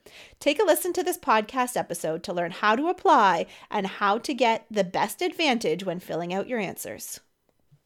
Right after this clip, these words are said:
Hey there, everyone. My name is Michelle Dittmer, and I am your host and gap year expert.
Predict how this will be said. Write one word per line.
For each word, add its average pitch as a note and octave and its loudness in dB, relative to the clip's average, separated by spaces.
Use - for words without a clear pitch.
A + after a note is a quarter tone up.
Hey C#5+ -2
there, F4 6
everyone. B3+ 4
My B3 2
name A#3+ 2
is A#3+ -2
Michelle B3 0
Dittmer, B3 0
and A#3+ 0
I B3 -2
am C4+ 0
your C#4 2
host B3+ -2
and A3 0
gap G#3 -2
year G#3 -2
expert. - -2